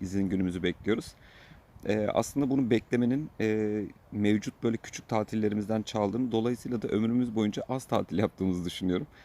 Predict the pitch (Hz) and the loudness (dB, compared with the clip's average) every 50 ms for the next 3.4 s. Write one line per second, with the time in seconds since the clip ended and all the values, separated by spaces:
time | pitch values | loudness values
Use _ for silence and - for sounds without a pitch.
0 | - - - - - - - - 101 98 95 101 87 - 117 120 127 120 120 131 | -20 -20 -20 -20 -20 -20 -6 0 2 4 4 4 4 4 4 4 4 4 2 2
1 | 127 127 123 131 127 127 127 - - - 87 113 113 113 110 - 131 107 117 113 | 2 2 2 2 2 0 -2 -4 -6 -4 0 0 2 0 0 -2 -2 -2 -2 -2
2 | 123 127 120 - 131 123 117 120 113 123 117 - - 135 120 120 156 185 170 131 | -2 -4 -2 -2 -2 -2 0 0 0 -2 -2 0 0 0 2 2 0 2 2 2
3 | 107 98 98 113 120 123 123 107 | 2 2 2 2 2 2 2 0